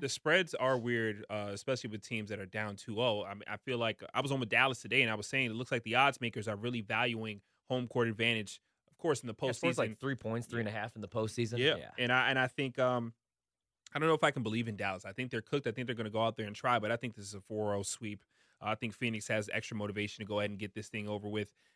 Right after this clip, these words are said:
Speaker 1: as well. Um, man, I'm, I, I, I love Luka, but I, and I also love Spence. Spence has had a rough go in this series. Everybody's had a rough go in this series. And watching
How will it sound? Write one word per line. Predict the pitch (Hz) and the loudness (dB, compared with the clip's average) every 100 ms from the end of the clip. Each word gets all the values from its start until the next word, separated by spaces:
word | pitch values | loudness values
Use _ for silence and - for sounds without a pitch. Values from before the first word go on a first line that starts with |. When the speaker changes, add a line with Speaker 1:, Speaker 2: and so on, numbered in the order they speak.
| _ | _
Speaker 1:
as | 98 101 98 | -2 -2 -2
well. | 98 120 120 123 - _ _ - | 0 2 4 2 -2 _ _ 2
Um, | 127 123 123 120 _ _ _ _ _ 143 | 4 4 2 -2 _ _ _ _ _ -6
man, | 160 202 | 2 4
I'm, | 135 - | 6 4
I, | 135 120 147 | 4 4 2
I, | - 151 | 2 2
I | |
love | 131 120 170 | 4 4 4
Luka, | 151 202 - | 4 2 2
but | 120 113 - | 0 0 -2
I, | 107 | -4
and | 98 131 | 0 4
I | |
also | - 214 190 | 4 4 2
love | 175 214 | 2 2
Spence. | - - 233 220 | 2 2 2 2
Spence | - 135 175 | -2 -2 -2
has | 180 | 2
had | 180 180 | 4 6
a | |
rough | 143 165 | 6 2
go | - 170 180 | 2 0 0
in | |
this | 175 - | -2 -2
series. | 185 196 | 0 4
Everybody's | 160 302 143 117 | 6 6 4 2
had | 117 | 0
a | 107 | 0
rough | 104 101 | -2 -4
go | - 104 | -8 -8
in | 101 | -8
this | - | -6
series. | 120 113 107 | -4 -4 -4
And | 107 | -8
watching | 110 139 180 262 233 | -2 0 0 -2 -4